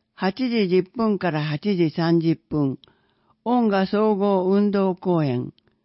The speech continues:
問い合わせ、恩賀体育センター。恩賀の郷土史相談コーナー。十三時から十五時。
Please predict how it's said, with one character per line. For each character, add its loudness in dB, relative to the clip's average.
問 0
い 2
合 2
わ 0
せ、 -4
恩 0
賀 0
体 -2
育 -6
セ 0
ン 4
タ -6
ー。 -8
恩 2
賀 2
の 2
郷 2
土 -2
史 -8
相 0
談 0
コ 0
ー 2
ナ -2
ー。 -12
十 0
三 -2
時 0
か -2
ら -2
十 2
五 -2
時。 -6